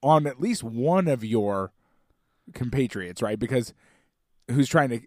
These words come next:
I mean, like, he, like,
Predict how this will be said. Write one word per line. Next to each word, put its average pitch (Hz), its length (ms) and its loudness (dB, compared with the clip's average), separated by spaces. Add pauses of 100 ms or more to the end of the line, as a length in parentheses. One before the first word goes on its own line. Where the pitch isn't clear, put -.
I 226 80 -6
mean, 240 240 -4 (760)
like, - 200 -20 (540)
he, 233 280 -2 (640)
like, - 120 -20